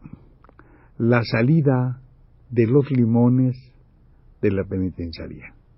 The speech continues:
Los limones, aquellos, digamos, compañeros nuestros, ¿por qué no?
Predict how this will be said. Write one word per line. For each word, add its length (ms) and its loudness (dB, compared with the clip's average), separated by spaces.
Los 200 2
limones, 840 0
aquellos, 760 4
digamos, 540 4
compañeros 680 2
nuestros, 320 0
¿por 220 -4
qué 120 0
no? 380 0